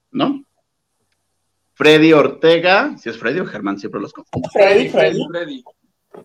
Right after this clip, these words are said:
Speaker 1: Que creo que está increíble. Mauricio Salas está lo máximo, lo amo, lo idolatro. Por favor, quiero ir a su escuela.
Speaker 2: ¿Qué, qué, este, qué personaje hace Freddy?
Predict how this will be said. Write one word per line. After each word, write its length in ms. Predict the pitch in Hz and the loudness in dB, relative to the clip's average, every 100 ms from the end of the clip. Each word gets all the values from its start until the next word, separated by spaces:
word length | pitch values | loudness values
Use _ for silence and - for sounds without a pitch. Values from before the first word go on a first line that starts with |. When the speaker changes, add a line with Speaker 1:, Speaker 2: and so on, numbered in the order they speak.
| _ - 120 | _ -20 -6
Speaker 1:
Que 180 | 139 131 | -2 0
creo 160 | 120 113 | 0 -4
que 100 | 107 | -4
está 160 | - | -4
increíble. 680 | 107 - 101 127 127 139 143 | -4 -2 0 2 2 0 2
Mauricio 460 | 127 117 120 120 117 | 2 4 2 -2 -6
Salas 400 | 120 113 117 117 | -6 -4 -4 -6
está 340 | 110 - 110 - | -12 -6 -6 0
lo 460 | 135 135 135 131 | 2 4 6 6
máximo, 800 | 127 131 127 - 131 127 123 123 98 | 6 4 2 -2 0 2 4 0 -2
lo 300 | 104 104 - | -4 -4 -4
amo, 400 | 113 120 123 123 | -2 0 0 0
lo 120 | 113 | 0
idolatro. 840 | 101 98 101 113 120 - 123 123 - | -2 -2 -2 2 0 0 0 0 -2
Por 140 | 107 | -12
favor, 340 | - 98 113 117 | -8 -4 -4 -4
quiero 180 | 113 113 | -4 -2
ir 60 | |
a 60 | 104 | -2
su 200 | - 98 | -4 -8
escuela. 680 | 101 98 _ 120 135 147 - _ _ _ _ _ _ | -8 -14 _ 0 2 2 -2 _ _ _ _ _ _
Speaker 2:
¿Qué, 640 | _ _ - 370 370 - 262 | _ _ 6 8 8 6 -2
qué, 280 | 359 359 359 | 4 4 4
este, 420 | 359 - 339 330 | 0 -2 0 0
qué 300 | 320 311 311 | -2 -2 0
personaje 460 | 330 339 320 294 302 | -4 -4 -6 -8 -8
hace 240 | 311 311 302 | -8 -8 -2
Freddy? 460 | 311 285 226 - | 0 0 -4 -12